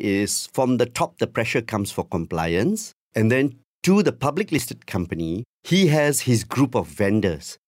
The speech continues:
And for him to holistically respond to the requirements of Bursa, his vendors has to be included. Soon, the compliance requirement may expand to the vendors' vendors, and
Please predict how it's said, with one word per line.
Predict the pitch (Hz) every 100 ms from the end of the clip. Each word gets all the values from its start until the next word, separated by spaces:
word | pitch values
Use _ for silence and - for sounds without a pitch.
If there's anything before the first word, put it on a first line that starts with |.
| _
And | 143 151 -
for | 151
him | 117 180 208 220
to | 143
holistically | 120 - 139 147 156 - 170 170 180 180 165 165 175 165 -
respond | 107 123 - - 156 165 170 131 92 - _ -
to | 131
the | 113
requirements | 104 107 - 107 143 160 131
of | 92
Bursa, | 80 78 - 87 127 170 - -
his | 131 123
vendors | 123 110 113 113
has | 90
to | -
be | 95 139
included. | 139 123 208 202 113 - _ _
Soon, | - - - 117 120 190 247 - _
the | 104 107
compliance | - 120 110 117 127 165 170
requirement | 113 - 98 110 139 135
may | 139
expand | 131 120 - - 147 147 165 170
to | 113 123
the | 110 90
vendors' | 73 120 110 110 107 123 120
vendors, | 98 85 135 160 143 101 80 - - _ _
and | 107 110 110 110 101